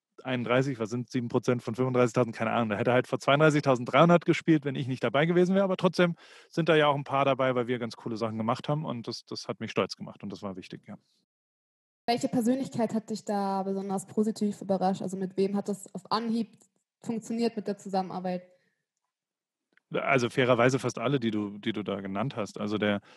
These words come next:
Speaker 1: der, ich find Menschen erstmal total interessant. Also so, so, ich find Reinhold Beckmann total, äh, crazy interessant und, und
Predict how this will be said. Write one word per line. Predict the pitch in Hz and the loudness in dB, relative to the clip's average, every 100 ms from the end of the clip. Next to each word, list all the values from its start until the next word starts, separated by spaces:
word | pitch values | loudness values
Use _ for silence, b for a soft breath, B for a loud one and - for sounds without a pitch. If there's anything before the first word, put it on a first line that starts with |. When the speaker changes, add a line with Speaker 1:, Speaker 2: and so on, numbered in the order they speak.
| B B B - | B B B -6
Speaker 1:
der, | 117 | -4
ich | 123 - | -4 -8
find | - - 143 123 | -10 0 2 2
Menschen | 117 123 | 0 0
erstmal | 131 110 120 | -2 -2 -2
total | 113 113 107 | -4 -4 -6
interessant. | 101 - 127 104 | -8 -8 -8 -6
Also | 101 95 95 | -8 -10 -12
so, | 95 95 104 | -10 -12 -10
so, | 101 101 | -12 -12
ich | 101 | -12
find | - 98 95 | -10 -10 -6
Reinhold | 101 98 | -6 -4
Beckmann | 107 107 107 | -4 -4 -6
total, | 104 104 107 104 | -6 -8 -6 -6
äh, | 104 104 98 - - | -8 -12 -14 -16 -18
crazy | - 113 113 110 110 | -6 -2 -2 -4 -6
interessant | 113 - 107 107 104 104 | -6 -10 -10 -8 -8 -8
und, | 107 98 95 | -10 -12 -10
und | 107 98 | -10 -10